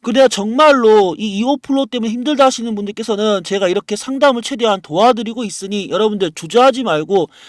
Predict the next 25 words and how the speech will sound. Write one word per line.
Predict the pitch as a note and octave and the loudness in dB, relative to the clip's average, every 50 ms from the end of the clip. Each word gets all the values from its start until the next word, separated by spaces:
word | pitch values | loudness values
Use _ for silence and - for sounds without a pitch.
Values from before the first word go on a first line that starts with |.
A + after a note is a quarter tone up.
| - _ | -20 _
상단의 | - - C4+ C4+ C4+ D4 C#4+ C#4 B3 | -12 -8 -6 -2 2 2 2 2 2
번호로 | G#3 G3 F#3+ G#3 G#3+ G#3+ G3 D3+ A#2+ - _ _ _ _ | -2 -2 -2 2 2 2 2 2 -2 -6 _ _ _ _
이렇게 | - F#3 F3 - | -4 -4 -2 0
여러분의 | D#3+ F3+ G#3 A#3 A3+ A3+ G#3+ | 0 2 2 2 2 2 -4
상황 | G#3+ - C4 C4 C#4 C4 F#3 C3+ - _ _ - - | -6 -6 -4 2 4 4 4 4 0 _ _ -18 -14
한번 | E3+ G3+ A3 A#3 | -12 -8 -8 -8
설명해 | A3+ - C4 B3+ C4 D4+ D4+ D4 | -4 -4 -4 -2 -2 -2 -2 -2
주세요. | G#3+ E3 E3+ - G#3+ F3 D#3+ D3+ - _ _ _ _ _ _ | -4 -6 -6 -6 -4 -4 -4 -6 -8 _ _ _ _ _ _
부끄러운 | - G3 - _ A#3 C#4 C#4+ D4 D4 D4 | -14 -14 -12 _ 0 2 2 2 2 2
게 | D4 | 4
아닙니다. | D#4 C4+ G#3+ A3 A3 G#3 F#3 D3+ C#3+ C3 - _ _ _ _ | 4 4 2 0 -4 -6 -6 -6 -6 -8 -8 _ _ _ _
자, | _ G3 G3+ G3 G3 | _ 4 4 4 4
지금부터 | - - G#3 G3 B3 A#3 A#3+ - B3+ A#3 E3 | 2 -2 -4 -4 -2 -4 -2 0 0 0 0
인증 | F3 G3 G#3 G#3 B3+ C4 A3+ | 0 -6 -6 -4 -2 -2 -2
영상 | G#3+ A3 - G#3 | -2 -4 -6 -10
시청하도록 | - - B3+ A3+ A3 G#3+ A#3 A3+ - - | -6 -4 -2 -2 0 0 0 -2 0 0
하며, | C#4 B3 A3 A3 A#3+ A3+ - _ _ | -2 0 2 2 2 2 0 _ _
자, | - G3+ F#3+ | 0 0 2
영상 | F3 F#3+ G#3+ A#3 B3+ B3 | 2 0 0 0 2 2
맨 | A#3 A#3+ A#3+ | 2 -2 -2
끝에 | - D4+ - D#4 C#4 | -6 -6 -2 -2 -2
있습니다. | G3+ F#3 - - C#4 C4+ C4 G#3 F#3+ G3+ G3+ | -2 -2 -4 -4 -2 -2 2 4 4 4 4
자, | - G3+ F#3+ F#3 | 4 2 2 2
끝까지 | F3 - - - C4 C#4 A3+ | 2 -2 -2 2 2 2 4
봐주세요. | B3+ A#3 G#3 G#3 - F#3+ G3 A#3+ C4+ | 2 0 0 -2 -4 0 2 2 2